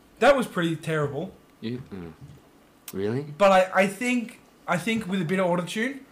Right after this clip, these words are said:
Speaker 1: Tommy and I can make this work.
Speaker 2: Okay.
Speaker 1: And I know you've been wanting to do, um, have a music career for a long time.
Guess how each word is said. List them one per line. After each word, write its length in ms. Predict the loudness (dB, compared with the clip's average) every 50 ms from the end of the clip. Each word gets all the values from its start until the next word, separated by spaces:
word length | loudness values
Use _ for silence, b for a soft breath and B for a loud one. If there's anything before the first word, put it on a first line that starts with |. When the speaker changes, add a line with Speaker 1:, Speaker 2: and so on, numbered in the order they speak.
| B B B _ -8
Speaker 1:
Tommy 240 | -6 -4 -4 -2
and 80 | -2 -2
I 80 | -4 -4
can 140 | -4 -4
make 160 | -4 -4 -4 -6
this 180 | -8 -8 -8
work. 240 | -10 -14 -16 -16 -18 -20 -20 -14 -14
Speaker 2:
Okay. 220 | -12 -10 -10 -10 -12 -12 -18 _ _ -6
Speaker 1:
And 140 | -4 -2 0
I 80 | 0 0
know 200 | 2 2 2 2
you've 180 | 2 -2 -4
been 160 | -4 -4 0 0
wanting 180 | 0 0 0 -2
to 80 | 0
do, 440 | 2 4 4 4 4 4 2 -2 -6 -4
um, 500 | -2 0 0 0 0 -2 -2 -4 -6 -8 -10 -12 -8
have 140 | -6 -4 -2
a 40 | -2
music 260 | -2 -2 -4 -4 -6
career 240 | -6 -4 -2 -2 -2
for 120 | -2 -4
a 40 | -2
long 200 | -2 -4 -4 -6
time. 260 | -10 -14 -18 -18 -20